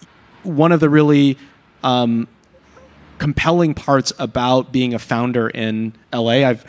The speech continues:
one, one, one of the things that, um, I've, I've argued is that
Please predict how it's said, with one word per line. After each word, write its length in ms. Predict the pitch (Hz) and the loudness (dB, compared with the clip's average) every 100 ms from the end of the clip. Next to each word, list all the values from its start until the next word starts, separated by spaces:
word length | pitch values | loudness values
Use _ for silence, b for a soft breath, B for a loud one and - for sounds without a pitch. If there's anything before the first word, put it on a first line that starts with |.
| B | B
one, 160 | 135 139 | -2 2
one, 160 | 139 | 0
one 140 | 139 139 | 2 2
of 80 | 123 | 2
the 60 | |
things 260 | 113 123 113 | 0 -2 -2
that, 260 | 113 110 | -2 -4
um, 320 | 123 110 107 107 | -4 -6 -6 -6
I've, 240 | 123 113 - | -4 -4 -2
I've 160 | 127 | 0
argued 380 | 123 117 117 107 | 2 2 0 -2
is 140 | 107 101 | -4 -6
that 360 | 107 107 - | -6 -6 -8